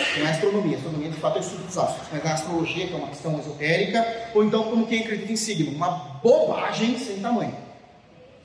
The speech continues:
E aí, "hoje é meu dia de sorte". Não. A sorte pro povo de Deus, como escreve aqui, são os momentos de bonança que Deus derrama sobre o seu povo.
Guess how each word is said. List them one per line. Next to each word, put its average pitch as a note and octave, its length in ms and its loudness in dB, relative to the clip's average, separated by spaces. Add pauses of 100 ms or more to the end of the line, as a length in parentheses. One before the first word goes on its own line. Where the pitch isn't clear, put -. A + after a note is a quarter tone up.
(560)
E F#3+ 80 6
aí, F#3+ 120 8
"hoje A#3 280 6
é - 20 4
meu A3+ 140 4
dia G3+ 160 0
de - 80 -6
sorte". - 280 -2
Não. - 380 4 (400)
A - 80 0
sorte - 720 2
pro F#3 240 -4
povo F#3 220 -4
de - 60 -10
Deus, F#3 140 0
como F3+ 140 -4
escreve D#3 300 -4
aqui, G3 380 -2 (200)
são G#3+ 180 2
os G#3 80 4
momentos G3+ 400 -2
de G3 120 -6
bonança G3+ 500 0
que - 140 -10
Deus A3 360 0
derrama F3 360 0
sobre - 200 -8
o - 40 -12
seu C#3 100 -10
povo. A2 240 -14